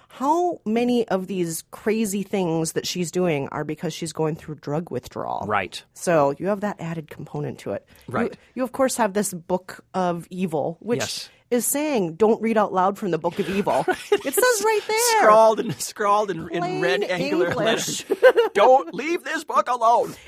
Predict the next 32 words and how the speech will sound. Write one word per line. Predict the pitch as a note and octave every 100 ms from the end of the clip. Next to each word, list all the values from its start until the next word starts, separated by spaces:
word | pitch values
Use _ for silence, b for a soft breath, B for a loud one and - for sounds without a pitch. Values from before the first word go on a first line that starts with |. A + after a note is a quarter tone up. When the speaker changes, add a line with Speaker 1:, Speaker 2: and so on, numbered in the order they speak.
| D4
Speaker 1:
It's | -
wrapped | C4+ C#4+ F4 -
in | B3 G#3
barbed | A3+ C4 D4+ D4
wire | B3+ A3 G3 E3+ D#3+
and | E3 F3
Speaker 2:
Yeah. | B3+
Speaker 1:
plastic | C4 E4 D#4+ - G#3
and | G#3+
a | G#3+
bunch | B3+ D4+
of | B3+
other | A#3 D#4
things | D#4+ A#3 G#3+ A3+
saying, | G#3+ G#3+
"Do | B3 B3+
not | C4 B3+ F#3
read." | A#3 C#4 G#3 B B B
And | B3+
it's | B3+ G#3
surrounded | B3 B3 C#4 F4+ E4 B3+
by | A3 G#3+
hundreds | - C4 C#4+ C4
of | A3+ F#3+
dead | A3+ B3 -
cats | - D#4 D#4+ -
hanging | - A#3+ C4
Speaker 2:
Yeah. | A#3
Speaker 1:
from | B3
the | G3
cellar | - A3 A3
ceiling. | - - C4 D#3